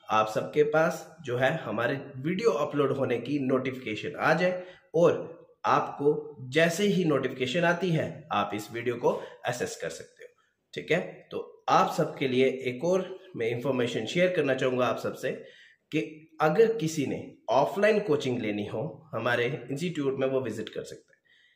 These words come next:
तो इंस्टीट्यूट का एड्रेस है वार्ड नंबर टू, बैक साइड डॉग बंगलो राजौरी, नियर ओल्ड फॉरेस्ट डिपार्टमेंट, और इंस्टीट्यूट का नाम है करियर पॉइंट दीक्षित कोचिंग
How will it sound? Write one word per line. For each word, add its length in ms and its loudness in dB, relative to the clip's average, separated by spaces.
तो 160 -2
इंस्टीट्यूट 460 2
का 160 4
एड्रेस 400 2
है 400 -2
वार्ड 320 4
नंबर 220 0
टू, 80 -2
बैक 400 2
साइड 640 -2
डॉग 300 4
बंगलो 320 0
राजौरी, 440 0
नियर 680 2
ओल्ड 360 0
फॉरेस्ट 340 -2
डिपार्टमेंट, 600 -4
और 160 -4
इंस्टीट्यूट 460 -2
का 80 2
नाम 300 0
है 100 -2
करियर 360 6
पॉइंट 260 -2
दीक्षित 320 -4
कोचिंग 280 -6